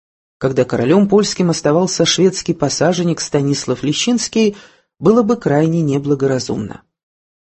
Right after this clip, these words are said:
Раздражать отказом считали также вредным. Двадцать девятого сентября Головкин писал Петру из Варшавы:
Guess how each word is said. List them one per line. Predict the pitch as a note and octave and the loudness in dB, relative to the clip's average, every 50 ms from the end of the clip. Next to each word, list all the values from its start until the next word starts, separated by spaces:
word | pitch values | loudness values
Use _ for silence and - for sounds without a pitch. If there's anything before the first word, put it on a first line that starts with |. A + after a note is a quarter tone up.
| _ _ _ _ _ _ _ _ - | _ _ _ _ _ _ _ _ 0
Раздражать | D3+ F#3+ G3+ F3+ G3+ A#3+ B3+ A#3+ G3+ B3+ C#4 C#4 - | 2 4 4 4 4 4 4 6 6 4 4 4 4
отказом | D4 C#4+ - - G3+ G#3 A3 G3+ A3+ A#3 A#3 | 0 0 2 2 2 2 4 2 2 0 0
считали | A3 - - G3+ - F3 F3 F#3 G3 | 0 -2 -4 -2 0 0 2 2 2
также | G3+ G3+ - D#3 D#3 C#3+ D3+ D#3 E3+ | 0 0 0 -2 -2 -2 -2 -2 0
вредным. | D3 C#3 B2+ A#2+ A2+ - - - - - - _ _ _ _ _ _ _ _ _ _ _ _ _ _ _ _ - | 0 2 0 0 -2 -4 -6 -10 -12 -14 -18 _ _ _ _ _ _ _ _ _ _ _ _ _ _ _ _ 2
Двадцать | F#3+ B3 B3+ - A3+ G3+ | 2 2 2 2 0 0
девятого | G3+ G#3 A3 A3+ - G#3 G#3 | 2 4 4 4 4 2 2
сентября | G3+ G3+ G#3 F#3 - E3+ D#3 E3+ G3+ G3+ | 2 2 2 2 2 0 2 4 2 4
Головкин | E3 E3+ D#3 F3 G3+ G3 - - E3+ | 4 2 2 2 2 0 0 -2 -2
писал | E3 - D3 - - F3+ F3+ E3+ | -2 -2 -4 0 0 0 0 0
Петру | - D#3+ C#3 D3 E3 F3 | -2 -4 -2 2 2 2
из | D#3+ D3 | 2 2
Варшавы: | C#3+ D3+ C#3+ C3+ - - - C#3+ C3 A#2 G#2 G2 | 2 0 0 0 0 0 2 0 0 0 -2 -6